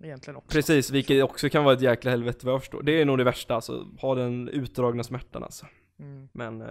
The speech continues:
Speaker 2: vi är nog inte experter på det, känner jag, så
Speaker 1: Nej,
Speaker 2: att,
Speaker 1: jag har, jag har ju
Speaker 2: <laughs> vi
Speaker 1: varit med om
Speaker 2: överlåter
Speaker 1: en,
Speaker 2: det.
Speaker 1: jag har varit med om en förlossning, men, eh,
Speaker 2: Mm.
Speaker 1: då kände man ju sig ganska hjälplös. Man gjorde, <laughs> man kunde bara sitta där egentligen.
Speaker 2: Du bara, "Du kan få krossa min hand,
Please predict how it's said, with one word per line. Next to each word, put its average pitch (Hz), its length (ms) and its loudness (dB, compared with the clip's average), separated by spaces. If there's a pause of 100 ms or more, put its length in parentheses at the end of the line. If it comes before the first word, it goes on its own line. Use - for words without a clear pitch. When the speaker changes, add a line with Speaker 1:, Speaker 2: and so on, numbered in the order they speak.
Speaker 2:
vi 131 120 -4
är 135 40 0
nog 135 120 0
inte 131 160 -4
experter - 420 -8
på 127 80 -6
det, 147 120 -2
känner - 180 -10
jag, - 100 -12
så - 80 -12
Speaker 1:
Nej, 196 180 4
Speaker 2:
att, 214 60 6
Speaker 1:
jag 214 80 8
har, 208 220 8
jag 214 160 6
har 214 100 6
ju 208 60 6
Speaker 2:
<laughs> - 0 -
vi 208 60 6
Speaker 1:
varit - 160 6
med 175 180 6
om 180 100 2
Speaker 2:
överlåter 190 100 4
Speaker 1:
en, 196 40 2
Speaker 2:
det. 196 60 2
Speaker 1:
jag 196 60 6
har 220 140 8
varit 214 140 4
med 214 140 2
om 185 100 0
en 190 60 -2
förlossning, 165 600 -6
men, 175 300 -6
eh, 165 100 -2 (100)
Speaker 2:
Mm. 185 220 0
Speaker 1:
då 185 120 -2
kände 190 240 -2
man 175 120 -2
ju 170 60 -4
sig 175 140 -4
ganska 170 240 -6
hjälplös. 151 480 -6
Man 165 100 -6
gjorde, 151 200 -2
<laughs> - 40 -12
man 185 140 2
kunde 170 200 -6
bara 170 140 0
sitta 156 240 -8
där 135 80 -8
egentligen. 147 340 -4
Speaker 2:
Du 170 80 2
bara, 143 140 2
"Du 156 60 0
kan 170 160 4
få 170 80 -8
krossa 180 360 0
min 147 160 4
hand, 143 340 2